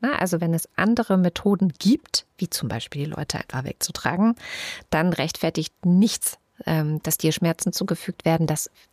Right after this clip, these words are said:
zählt dann wirklich, ähm, ich glaub, die Europäische Menschenrechtskonvention ist, dass die dann sagt, so, „Nee, nicht in Ordnung.“ Aber falls du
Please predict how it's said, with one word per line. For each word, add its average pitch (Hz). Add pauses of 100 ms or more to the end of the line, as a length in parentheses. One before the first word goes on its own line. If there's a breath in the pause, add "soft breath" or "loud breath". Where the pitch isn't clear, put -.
zählt 190
dann 180
wirklich, 175
ähm, 156 (180)
ich -
glaub, -
die -
Europäische 160 (640 loud breath)
Menschenrechtskonvention 180
ist, -
dass 170
die -
dann 165
sagt, 156
so, 170
„Nee, 165 (400)
nicht 175
in 196
Ordnung.“ 208 (560 loud breath)
Aber 247 (720)
falls -
du 175